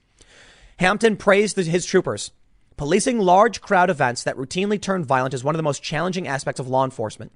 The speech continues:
But our troopers met the challenge nightly with our colleagues at the Portland Police Bureau and Multnomah County Sheriff's Office." "Our troopers sustained frequent injury and handled the most difficult of circumstance, circumstances with restraint and professionalism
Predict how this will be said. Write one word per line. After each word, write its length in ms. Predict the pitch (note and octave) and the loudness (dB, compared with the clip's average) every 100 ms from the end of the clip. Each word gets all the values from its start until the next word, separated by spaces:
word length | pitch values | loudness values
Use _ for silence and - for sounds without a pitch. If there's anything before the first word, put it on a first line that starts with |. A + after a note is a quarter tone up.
| _ _ _ - - | _ _ _ -20 -8
But 100 | C#3 | 0
our 80 | D3 | 0
troopers 420 | D#3 G#3+ A3 G3 | 2 2 4 2
met 160 | D3+ E3 | 2 -2
the 80 | E3 | -2
challenge 380 | - C#3+ C3 B2 | -2 -2 -2 -4
nightly 320 | C3+ D#3 F#3 | -4 -2 -2
with 140 | E3 | 2
our 100 | C#3+ | 0
colleagues 500 | - F#3+ F#3+ B2+ - | 2 2 2 0 -6
at 200 | - A#2 | -4 -4
the 60 | - | -4
Portland 380 | - C#3+ C3+ C#3 | 0 0 0 -6
Police 260 | B2+ A#2+ | -6 -8
Bureau 420 | B2 G#3 E3+ B2 - - - | 0 2 4 0 -4 -20 -14
and 160 | C3+ D3 | -4 0
Multnomah 400 | E3 D3 D3 D3 | 0 0 0 0
County 300 | D#3+ C3 C3+ | -4 -6 -6
Sheriff's 320 | - G#3 G#3 | -2 0 0
Office." 400 | A#2+ G#2+ - - - _ _ _ _ | -2 -6 -10 -14 -16 _ _ _ _
"Our 100 | C#3 | -2
troopers 320 | - G3 A3 | 0 2 2
sustained 380 | - F3 E3+ E3 | 0 -2 -2 -2
frequent 340 | - F3 D3 - | -4 -4 -4 -4
injury 440 | D#3+ G3 A#3 C4 - - - | -4 -2 -2 -4 -12 -20 -10
and 120 | C3+ | -8
handled 380 | A#2 B2+ G3 G3+ | -6 -4 -2 -2
the 60 | F3+ | 0
most 280 | F3 E3 B2 | 0 0 -4
difficult 400 | F3 F#3+ A3+ - | -4 0 -2 -2
of 180 | C3+ - | -8 0
circumstance, 680 | A#3+ A#3 E3 C3+ B2+ - - | 0 2 -4 -6 -8 -10 -16
circumstances 640 | - A3+ G3 C#3+ B2 B2 - - _ | -2 0 0 -2 -6 -8 -12 -20 _
with 160 | A2+ B2+ | -6 -6
restraint 420 | - F3 F3 F3+ | -6 -2 -2 -2
and 100 | C#3+ | -8
professionalism 680 | D3+ - C#3 D#3 A#2+ A2 G#2+ | -8 -4 -4 -4 -6 -8 -10